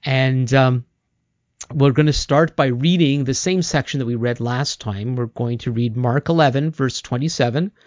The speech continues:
through chapter twelve and verse seventeen. And then we'll be focusing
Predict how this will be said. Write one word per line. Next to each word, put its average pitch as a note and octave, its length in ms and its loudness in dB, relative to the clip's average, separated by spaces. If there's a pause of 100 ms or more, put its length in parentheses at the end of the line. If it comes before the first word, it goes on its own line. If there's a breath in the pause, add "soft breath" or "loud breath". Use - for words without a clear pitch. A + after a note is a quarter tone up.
(260 soft breath)
through B2 140 -4
chapter C3+ 280 0
twelve B2+ 300 0
and B2 100 -4
verse B2+ 180 -2
seventeen. D#3 760 -4 (420 soft breath)
And C#3 220 0
then C#3 220 2
we'll C#3 120 4
be C3 180 2
focusing B2 760 0